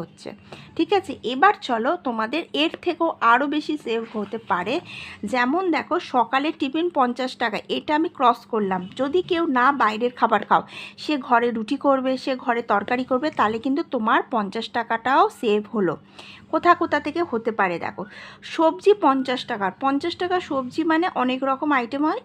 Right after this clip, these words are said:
এটা আমি ঠিক আছে। সন্ধে একশো টাকার, একশো টাকার হচ্ছে যদি তুমি ডেইলি একশো টাকা খাও, তাহলে কিন্তু তোমার তিরিশ দিনে কিন্তু তোমার হয়ে যাচ্ছে কত টাকা, আমাকে কমেন্ট করে বলো, ঠিক আছে? তাহলে কিন্তু ওটা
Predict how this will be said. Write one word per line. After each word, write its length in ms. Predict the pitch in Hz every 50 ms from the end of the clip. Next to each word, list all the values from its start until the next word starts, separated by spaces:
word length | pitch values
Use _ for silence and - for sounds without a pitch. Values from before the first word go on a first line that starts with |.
| - 320
এটা 120 | - 339 311 302
আমি 100 | 294 285 - -
ঠিক 120 | 214 - 185 165
আছে। 160 | 165 - 170 147 - - - - - - - - -
সন্ধে 360 | 339 339 349 370 381 427 427 - - - -
একশো 240 | - - - 285 254 262
টাকার, 260 | 240 240 240 220 202 196 - - - - - - - 277
একশো 220 | 269 - - 359 349 392
টাকার 220 | 359 370 392 381 381 349
হচ্ছে 180 | 349 - 381 349 247 262
যদি 200 | 262 254 254 320 311 -
তুমি 160 | 381 381 370 254 208 214
ডেইলি 300 | 226 226 214 240 285 349 392 349 320 285
একশো 200 | - - - 285 262 254
টাকা 180 | 226 - 208 208 202
খাও, 140 | 226 208 285 - - - - - - - -
তাহলে 220 | 254 247 254 320 330 -
কিন্তু 180 | 320 294 277 269 262 262
তোমার 220 | 247 247 269 294 - -
তিরিশ 260 | 254 240 285 311 294 240 226 247
দিনে 200 | 240 240 233 226 226 -
কিন্তু 320 | 240 233 226 220 214 302 415 453 440 285
তোমার 220 | 233 233 240 262 262 -
হয়ে 180 | 208 - 233 226 240
যাচ্ছে 220 | 247 240 - 277 269 - 240
কত 140 | 226 226 262 240 262
টাকা, 140 | 262 262 302 285
আমাকে 180 | 220 185 - 151 - -
কমেন্ট 280 | 208 190 190 190 196 - -
করে 140 | 220 202 190 170
বলো, 160 | 165 156 139 139 - - - - - -
ঠিক 120 | 240 226 269 320
আছে? 160 | 339 - 285 - - - - - - - -
তাহলে 180 | - 240 262 285 -
কিন্তু 140 | 339 349 359 349
ওটা 120 | 381